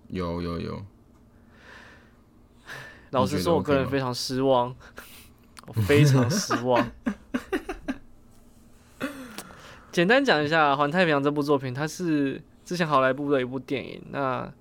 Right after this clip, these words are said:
Speaker 2: 它是真人电影搭配机器人特效。那简单来说，它就是一个在大荧幕上面驾驶着巨大机器人，然后跟巨大怪兽对战的爽片。
Speaker 1: 嗯哼。
Speaker 2: 那这一次，反正从，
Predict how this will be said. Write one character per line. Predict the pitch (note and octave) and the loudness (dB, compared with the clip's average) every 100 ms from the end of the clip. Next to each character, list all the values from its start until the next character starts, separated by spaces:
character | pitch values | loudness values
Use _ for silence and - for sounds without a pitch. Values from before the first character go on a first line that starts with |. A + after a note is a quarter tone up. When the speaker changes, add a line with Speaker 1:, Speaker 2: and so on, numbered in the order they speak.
| _ - | _ -8
Speaker 2:
它 | C#3 | -4
是 | D3+ C#3 | -2 -2
真 | D#3 F#3 | 2 2
人 | D#3+ | 2
电 | D3+ D#3 | 2 0
影 | C3+ | 2
搭 | B2 B2+ | 2 2
配 | C#3+ C3 B2+ - - - | 0 0 0 -6 -16 -16
机 | - D3+ | -8 -4
器 | D3+ - D3 | -2 0 2
人 | A#2 A#2+ | 0 0
特 | - D3 | 0 2
效。 | C3 - D#2 - - - - - - | 2 0 0 -4 -16 -20 -20 -18 -4
那 | C#3 | -2
简 | C#3 D3 | 0 2
单 | F3+ | 4
来 | E3 | 4
说， | D3+ | 4
它 | D#3 D3+ | 2 2
就 | C#3+ | 0
是 | D3 | 0
一 | |
个 | C3+ | 0
在 | C3+ | 0
大 | C3+ D#3+ | 0 0
荧 | C#3 | 0
幕 | C#3 | -2
上 | C3 C3+ | -4 -4
面 | C3 B2+ | -4 -2
驾 | E3 C#3 | 0 0
驶 | C3+ | -2
着 | B2 | -6
巨 | - | -2
大 | D#3+ D3 | 4 4
机 | C#3+ C#3+ | 2 -2
器 | - | -2
人， | C3+ B2 | -4 -2
然 | A2+ | -2
后 | C3+ - - | -4 -8 -6
跟 | D3+ | -6
巨 | - D#3+ | -4 2
大 | C#3+ | 2
怪 | C3+ C#3+ | 4 2
兽 | C#3 | 0
对 | C3+ C#3 | 0 0
战 | C3 B2+ | 0 -4
的 | G#2+ A2 | -6 -8
爽 | - - A2+ | -6 -2 -2
片。 | G2+ D3 - - - - - - - | 0 0 -2 -6 -20 -20 -20 -20 -4
Speaker 1:
嗯 | A2+ | 0
哼。 | G#2 F#2+ E2+ _ | 2 0 -4 _
Speaker 2:
那 | G#3+ A#3 | 2 2
这 | A3 B3+ | 4 2
一 | A3+ | 2
次， | G#3+ - A3+ G3+ F3+ D#3 D3 C#3+ _ - _ - | 0 -2 0 2 2 0 -2 -6 _ -20 _ -4
反 | C#3+ | 2
正 | G#3 | 4
从， | G3+ D#3 D#3 D#3 E3 | 6 4 4 0 -6